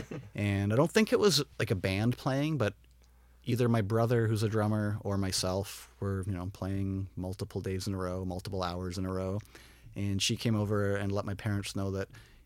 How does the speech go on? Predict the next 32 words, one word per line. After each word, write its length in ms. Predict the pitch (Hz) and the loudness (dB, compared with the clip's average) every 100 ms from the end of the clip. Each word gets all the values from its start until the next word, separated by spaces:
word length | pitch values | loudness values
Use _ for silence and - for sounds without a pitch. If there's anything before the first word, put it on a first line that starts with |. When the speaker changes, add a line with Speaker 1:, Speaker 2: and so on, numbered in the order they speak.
| _ | _
Speaker 2:
we 100 | 110 | -4
should 180 | 101 110 | -2 -2
probably 400 | - 117 113 113 | 0 0 0 0
play 260 | 107 104 104 | -2 -2 -2
for 340 | - 101 95 95 | 0 -2 -2 -2
one 600 | - 95 104 98 98 95 - | -4 -2 0 0 0 -4 -10
half 320 | - 101 101 98 | -8 -4 -2 -2
hour 260 | 95 95 | -2 -2
at 140 | 95 90 | -4 -6
a 40 | |
time 400 | - 92 90 90 - - - - - - - - - - - - - | -6 -6 -6 -8 -10 -20 -20 -20 -20 -20 -20 -20 -20 -20 -20 -20 -8
<laughs> 140 | 143 208 - 202 | -2 0 0 2
with 180 | 120 113 | 4 4
breaks. 520 | 120 107 104 - - - | 2 2 0 2 0 -2
Speaker 1:
<laughs> 1200 | - - - 220 - 180 - 185 113 - - - | -12 -6 -4 -4 -4 -4 -4 -8 -10 -16 -20 -6
Speaker 2:
And 280 | 101 98 95 | -2 -2 -2
unfortunately, 640 | 95 - 104 - 104 101 | -2 -2 -2 0 0 0
that 180 | 98 92 | -2 -4
just 260 | - - | -6 -8
couldn't 200 | - 98 | -6 -4
happen. 360 | 95 90 98 95 90 | -4 -8 -8 -8 -8
<laughs> 600 | - 339 294 254 214 - - - - - - - | -8 -10 -12 -10 -10 -10 -16 -20 -20 -20 -20 -8
<laughs> 1200 | 123 - 151 185 - 160 156 135 131 - - - | -6 -2 0 0 0 -2 -4 -6 -10 -12 -16 -8
I 40 | 120 | 0
mean, 140 | 190 | 4
we, 140 | 190 196 | 8 10
we 180 | - | 10
would 140 | 202 202 | 8 4
stop 320 | - 131 104 | 4 6 4
before 220 | - 104 | 0 -4
nine 180 | 92 87 | -4 -4
o'clock. 420 | - - - - | -8 -10 -12 -16